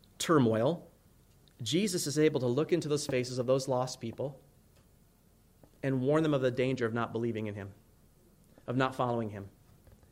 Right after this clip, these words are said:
of being lost in spiritual darkness. "Walk with me while I'm here," he says, "because I, I won't be here much longer.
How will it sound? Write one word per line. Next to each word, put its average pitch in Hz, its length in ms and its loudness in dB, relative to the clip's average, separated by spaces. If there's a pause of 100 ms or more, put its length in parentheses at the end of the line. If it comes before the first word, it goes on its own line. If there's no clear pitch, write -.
(500)
of 123 160 -6
being 127 160 4
lost 127 320 4
in 113 80 -2
spiritual 120 400 -2
darkness. 107 640 -8 (420)
"Walk 208 420 2
with 190 220 6
me 180 280 8
while 143 340 0
I'm 143 180 0
here," 110 220 -4
he 107 100 -10
says, 104 360 -12 (580)
"because 139 240 2
I, 143 160 6
I 143 100 0
won't 139 220 2
be 127 80 -2
here 127 100 2
much 117 220 -4
longer. 107 400 -6